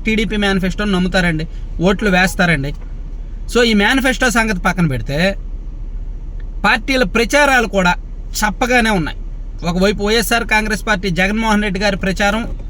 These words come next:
జనాన్ని బలవంతంగా తరలిస్తున్నారు, ఇబ్బందికరంగా తరలిస్తున్నారు. పోలీసులు, వ్యవస్థలు, వాళ్ళు వీళ్ళు ఇన్వాల్వ్ అయ్యి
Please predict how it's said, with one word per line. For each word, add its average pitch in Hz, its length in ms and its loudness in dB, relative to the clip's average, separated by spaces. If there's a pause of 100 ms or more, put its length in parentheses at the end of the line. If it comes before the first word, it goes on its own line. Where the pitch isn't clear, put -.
(520)
జనాన్ని 220 500 4
బలవంతంగా 220 680 2
తరలిస్తున్నారు, 202 680 2
ఇబ్బందికరంగా 214 760 0
తరలిస్తున్నారు. 196 640 0
పోలీసులు, 208 720 0
వ్యవస్థలు, 202 640 0
వాళ్ళు 202 540 2
వీళ్ళు 208 460 2
ఇన్వాల్వ్ 202 400 2
అయ్యి 180 320 0